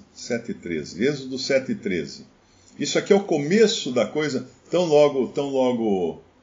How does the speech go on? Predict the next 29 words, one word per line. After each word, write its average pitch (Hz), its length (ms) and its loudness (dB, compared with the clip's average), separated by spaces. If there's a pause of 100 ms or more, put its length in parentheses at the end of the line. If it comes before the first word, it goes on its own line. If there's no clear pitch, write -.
(320)
eh, 90 560 -4
Moisés 107 880 2
lança 113 520 0
a 90 160 -2
vara 107 420 2
de, 82 280 -8 (120)
de 92 80 -4
Arão 113 420 0 (640)
no 90 160 -8
chão 120 340 0
e 98 40 2
ela 101 140 2
se - 180 -12
transforma 110 520 0
em, 90 160 -4 (140)
em 90 180 -8
cobra 120 460 4 (580)
e 190 480 0
engole 117 480 6
as - 520 -6
varas 98 420 2
dos, - 560 -8 (420)
do, 78 300 -10
dos 80 380 -8
sábios, 101 680 -2 (100)
dos 78 200 -12
magos, 101 760 -2 (140)
encantadores 87 760 -2
do, 80 200 -6